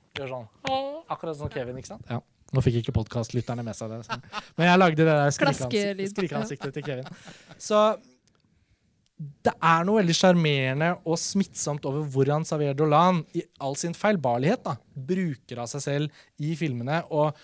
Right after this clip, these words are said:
Speaker 1: dynker dem med sin smak og sine, sine talenter og sine feil. Og da, noe av det som gjør at jeg synes han virkelig er spennende som filmskaper,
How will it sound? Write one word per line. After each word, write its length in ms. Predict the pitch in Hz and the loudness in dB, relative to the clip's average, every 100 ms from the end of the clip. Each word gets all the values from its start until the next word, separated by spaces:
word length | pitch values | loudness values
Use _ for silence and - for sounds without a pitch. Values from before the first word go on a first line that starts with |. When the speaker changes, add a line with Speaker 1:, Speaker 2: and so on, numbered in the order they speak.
| _ | _
Speaker 1:
dynker 460 | 143 170 127 - 127 | -2 -2 -2 -6 -4
dem 160 | 139 | -2
med 80 | 143 | -4
sin 180 | 139 156 151 | -4 -6 -6
smak 480 | 139 143 160 151 | 0 2 2 -2
og 80 | 226 | -6
sine, 300 | - 147 160 156 _ _ - | -4 -2 -2 -4 _ _ -14
sine 320 | 160 156 160 156 | -8 -4 -4 0
talenter 540 | 175 143 127 165 156 | 2 2 0 0 2
og 100 | 156 147 | 0 -4
sine 160 | 160 | -10
feil. 320 | 156 131 139 151 | -6 -4 -2 0
Og 80 | |
da, 100 | 165 165 - _ _ - 165 151 151 151 156 - | 0 -2 -4 _ _ -18 -14 -12 -12 -14 -16 -6
noe 220 | 202 180 156 | -2 2 2
av 60 | |
det 60 | 147 | 2
som 80 | 160 | 0
gjør 160 | 151 139 | -2 0
at 80 | 151 | -2
jeg 80 | 143 | -2
synes 180 | 135 - | -4 -2
han 180 | 143 143 139 151 - | -2 -2 -4 -6 -10
virkelig 480 | 156 143 143 - 131 | -6 -2 -2 -4 -10
er 80 | 131 | -10
spennende 360 | - 139 113 120 | -8 -10 -10 -12
som 80 | 135 | -10
filmskaper, 380 | 127 113 147 | -12 -10 -8